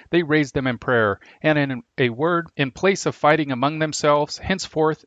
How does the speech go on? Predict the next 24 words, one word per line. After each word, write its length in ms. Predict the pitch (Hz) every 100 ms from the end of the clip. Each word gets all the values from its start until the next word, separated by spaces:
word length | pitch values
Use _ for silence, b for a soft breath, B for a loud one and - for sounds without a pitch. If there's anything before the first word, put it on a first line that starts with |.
| -
they 160 | 151 -
arm 320 | 156 170 135
against 360 | 135 127 151 -
the 60 |
devil 460 | 113 139 147 160 156
and 140 | 143 117
against 320 | 104 120 -
evil 240 | 170 156
spirits, 460 | - - 151 160 -
subduing 480 | 120 101 151 135 113
these 200 | 113 104
by 160 | 107
self-restraint 880 | 101 - 160 - 123 - 139 143 -
and 160 | 120 92
virtue 400 | 127 135 135 123
of 100 | 110
soul. 380 | 123 101 82 - _ _ _ _ _ _ -
Athanasius 640 | 165 196 170 131 123 127 -
believed 360 | 120 120 117
that 120 | 107
Christ 460 | - - 139 147 -
would 140 | 113
someday 400 | - 131 123 117
return, 560 | 104 101 - 110 95